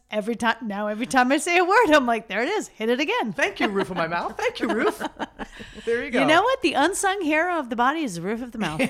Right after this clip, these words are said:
Speaker 2: <laughs>
Speaker 1: And I have
Speaker 2: Indeed.
Speaker 1: never given it enough credit. You know
Speaker 2: Yeah.
Speaker 1: what, roof of my mouth? This one's for you. Fuck you, tongue. I'm gonna take. I'll burn my tongue.
Speaker 2: Ni-,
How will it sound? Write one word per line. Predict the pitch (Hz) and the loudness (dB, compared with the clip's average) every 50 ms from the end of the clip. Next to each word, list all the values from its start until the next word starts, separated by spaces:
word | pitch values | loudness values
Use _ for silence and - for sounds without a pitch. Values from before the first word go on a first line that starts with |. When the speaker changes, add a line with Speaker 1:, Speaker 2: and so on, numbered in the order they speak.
| - - | -2 -4
Speaker 2:
<laughs> | 247 - - | -6 -6 -4
Speaker 1:
And | - 208 208 | -4 0 2
I | 233 254 269 | 4 4 4
have | 311 277 233 190 | 4 4 2 2
Speaker 2:
Indeed. | 180 202 208 220 | 2 -2 -2 2
Speaker 1:
never | 226 233 240 233 269 | 2 2 2 2 2
given | 240 240 269 254 254 | 2 2 0 2 2
it | 240 240 | 2 0
enough | 226 214 208 208 208 - | 0 0 0 -2 -4 -4
credit. | - 214 185 160 156 - - | -4 -4 -4 -4 -4 -10 -8
You | 208 220 | -4 0
know | 247 269 | 0 0
Speaker 2:
Yeah. | 294 | 0
Speaker 1:
what, | 254 285 | 2 0
roof | 311 302 - | -2 -2 0
of | 320 | 0
my | 320 302 302 | 0 2 2
mouth? | 320 320 320 330 330 - _ _ _ _ _ _ _ _ _ _ _ _ | 2 2 0 0 -2 -6 _ _ _ _ _ _ _ _ _ _ _ _
This | - 247 - - | -8 -6 -4 -2
one's | 254 254 247 - | -4 -4 -4 -4
for | - | -4
you. | 240 220 196 180 170 175 - - _ _ _ _ _ _ | -2 -2 0 -2 -2 -4 -8 -12 _ _ _ _ _ _
Fuck | - - 247 247 240 - | -4 -2 -2 -2 0 -2
you, | 262 247 | -6 -2
tongue. | - 233 202 190 196 196 185 - _ _ _ - | 0 0 0 0 0 -2 -6 -8 _ _ _ -4
I'm | 196 196 202 | -2 0 0
gonna | 214 208 208 | -2 -2 -4
take. | 196 - 190 170 170 170 156 - - - - - | -4 -4 -4 -2 -2 -6 -8 -10 -14 -14 -2 0
I'll | 196 196 | 0 0
burn | 170 202 196 185 180 | 2 0 -2 -2 -2
my | 175 170 | -4 -6
tongue. | - 170 156 143 156 160 139 - - - _ _ - | -8 -8 -10 -10 -14 -18 -20 -20 -20 -20 _ _ -14
Speaker 2:
Ni-, | 165 | -14